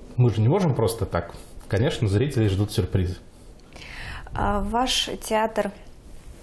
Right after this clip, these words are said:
Speaker 2: особенно в последнее время, активно работает не только с детьми, но и со взрослыми.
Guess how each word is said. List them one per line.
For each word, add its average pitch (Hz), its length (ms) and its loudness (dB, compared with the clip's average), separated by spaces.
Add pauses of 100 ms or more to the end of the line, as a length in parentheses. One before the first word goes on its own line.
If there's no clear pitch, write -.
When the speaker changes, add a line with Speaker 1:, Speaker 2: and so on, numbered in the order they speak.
(260)
Speaker 2:
особенно 214 300 -2
в - 80 -8
последнее 202 480 0
время, 226 320 2
активно 196 380 -4
работает 190 440 -4
не 190 100 -6
только 196 340 -4
с 175 80 -6
детьми, 190 420 -4
но 202 180 -2
и 180 60 -8
со 185 180 -6
взрослыми. 185 680 -4